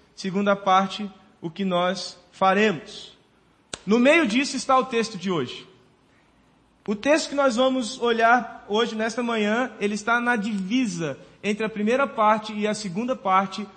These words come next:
da carta aos Efésios. Abra sua Bíblia no capítulo quatro da carta aos Efésios,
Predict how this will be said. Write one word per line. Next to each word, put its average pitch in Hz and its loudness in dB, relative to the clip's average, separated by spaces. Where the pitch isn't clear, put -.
da 180 0
carta 190 -2
aos 175 -6
Efésios. 160 -8
Abra 226 4
sua 233 -2
Bíblia 233 -2
no 202 -2
capítulo 254 -2
quatro 202 2
da 180 -2
carta 214 0
aos 214 -4
Efésios, 165 -4